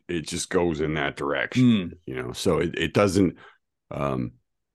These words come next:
Speaker 1: you know, where it doesn't go in all directions like Peng does or, or
Speaker 2: Mm. Peng's like that upward, outward energy that goes every which way.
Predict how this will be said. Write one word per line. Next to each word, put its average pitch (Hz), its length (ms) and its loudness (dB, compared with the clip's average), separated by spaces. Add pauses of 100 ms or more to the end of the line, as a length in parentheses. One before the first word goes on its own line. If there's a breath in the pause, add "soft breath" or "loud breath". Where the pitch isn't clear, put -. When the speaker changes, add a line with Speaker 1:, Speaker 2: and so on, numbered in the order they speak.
(840)
Speaker 1:
you 82 100 0
know, 67 80 -4
where 69 340 -4
it 80 120 -2
doesn't 73 260 -2
go 73 200 -2
in 71 80 -4
all 78 240 2
directions 71 760 -4
like 71 220 -6
Peng 101 300 4
does 71 340 0
or, 69 220 -4
or 90 160 0
Speaker 2:
Mm. 139 720 2 (840 soft breath)
Peng's 151 260 6
like 131 180 8
that 117 180 4
upward, 131 340 6
outward 120 340 4
energy 110 340 -2
that 101 100 -4
goes 107 320 4
every 113 260 2
which 107 240 -4
way. 101 360 4